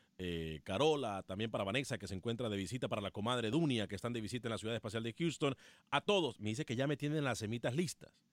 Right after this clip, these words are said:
No, pues el niño llorón y que lo peñizcan. Imagínate. Las semitas recién traídas de Honduras, así fresquecitas. Este, mm, fuerte el abrazo para mi comadre Susan.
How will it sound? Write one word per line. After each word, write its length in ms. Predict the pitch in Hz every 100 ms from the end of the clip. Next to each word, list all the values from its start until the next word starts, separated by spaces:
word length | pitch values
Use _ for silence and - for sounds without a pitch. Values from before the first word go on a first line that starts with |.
| _ _ _
No, 140 | 127 131
pues 180 | -
el 80 | 104
niño 180 | 110 131
llorón 300 | 131 127 135
y 80 | 117
que 80 | 107
lo 80 |
peñizcan. 500 | 101 117 139 - 104 104 _ _ _ -
Imagínate. 500 | 104 143 123 98 _ _ _ -
Las 160 | 127
semitas 260 | 131 151 190
recién 300 | 156 - 170
traídas 280 | 160 151 165
de 100 | 143
Honduras, 260 | 131 160
así 160 | 117 156
fresquecitas. 680 | - 104 107 85 - 73 - _ - _ _
Este, 580 | 123 127 - 131 127 127
mm, 300 | 123 110 98
fuerte 260 | - 160 139
el 60 |
abrazo 180 | 143 139
para 140 | 127
mi 80 | 113
comadre 360 | 113 123 131 113
Susan. 520 | - 156 - 95 80